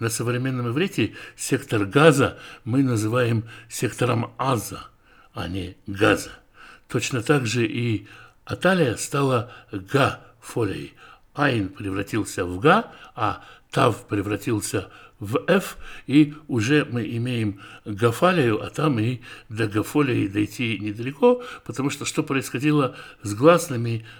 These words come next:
мы тоже не очень знаем. Так менялись имена, и в русский язык имена из еврейской Библии пришли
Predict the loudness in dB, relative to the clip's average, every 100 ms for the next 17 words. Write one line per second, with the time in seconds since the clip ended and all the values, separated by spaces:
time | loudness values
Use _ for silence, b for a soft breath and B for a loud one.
0 | -4 -2 -2 -4 B _ -2 -2 -2 -4
1 | -4 -2 -4 -4 -6 -6 -2 -2 -2 0
2 | 0 0 -2 B B -4 0 0 0 -2
3 | -4 -2 0 2 0 B B -4 -2 -2
4 | B B -10 -4 -2 -2 -4 -8 -8 -8
5 | -4 -4 -4 -10 B B B -12 -8 -2
6 | -2 -2 -6 B B -14 -10 -8 -8 -10
7 | -8 -6 -4 -4 -6 -12 -6 -4 0 0
8 | 0 B B _ -6 -6 -4 -2 -4